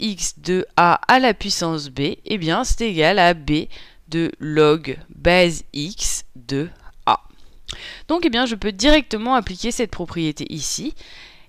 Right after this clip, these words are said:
Et donc ici, j'ai x de log base cinq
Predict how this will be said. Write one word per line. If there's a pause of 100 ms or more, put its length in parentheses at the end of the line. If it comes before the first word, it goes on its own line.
(160)
Et
donc
ici,
j'ai
x (120)
de
log (500)
base
cinq